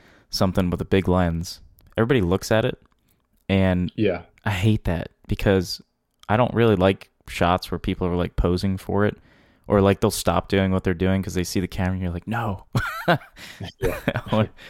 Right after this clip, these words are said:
Speaker 2: They try to get out of your way.
Speaker 1: Yeah, exactly. Um,
Speaker 2: "Nope, you're my subject, sir." Or, "I was
Speaker 1: Yeah.
Speaker 2: using you to frame out another car," or something.
Speaker 1: Yeah, I feel like, uh, with the smaller camera or just an iPhone, you know, you don't really have that effect,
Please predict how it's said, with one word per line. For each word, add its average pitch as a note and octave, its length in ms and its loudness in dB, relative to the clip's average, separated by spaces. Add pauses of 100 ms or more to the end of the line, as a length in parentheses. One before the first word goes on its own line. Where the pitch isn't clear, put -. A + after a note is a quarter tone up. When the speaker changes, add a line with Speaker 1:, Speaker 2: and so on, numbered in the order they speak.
(320)
Speaker 2:
They G#2 120 4
try G#2 220 4
to G#2 60 4
get G2+ 160 4
out G2+ 100 4
of G2 60 2
your F#2+ 120 0
way. F#2+ 300 0 (140)
Speaker 1:
Yeah, A2+ 260 2
exactly. F#2 600 -2 (260)
Um, F#2 360 2
Speaker 2:
"Nope, C3+ 280 0
you're C3+ 180 2
my C#3+ 120 0
subject, A2 420 0
sir." A2 320 -4 (100)
Or, G#2+ 100 0
"I G#2 40 6
was G2+ 120 4
Speaker 1:
Yeah. A2+ 60 2
Speaker 2:
using A2+ 180 2
you A#2 120 2
to G2+ 60 0
frame A2+ 360 -2
out G#2 380 -2
another G#2+ 320 0
car," G2 340 0
or G2 60 -4
something. G2 380 -8 (340)
Speaker 1:
Yeah, F#2 260 -4
I G#2 40 -10
feel A#2+ 140 2
like, A2+ 240 2
uh, F#2+ 240 6
with G2 100 2
the F#2+ 60 0
smaller F#2+ 340 4
camera F#2 420 2
or E2+ 60 -4
just F#2 220 -4
an F2+ 60 0
iPhone, F2+ 380 0
you F2+ 60 0
know, F2+ 80 0
you F2+ 80 0
don't F#2 120 0
really F2+ 180 0
have F2+ 220 0
that F2+ 100 -2
effect, - 460 -6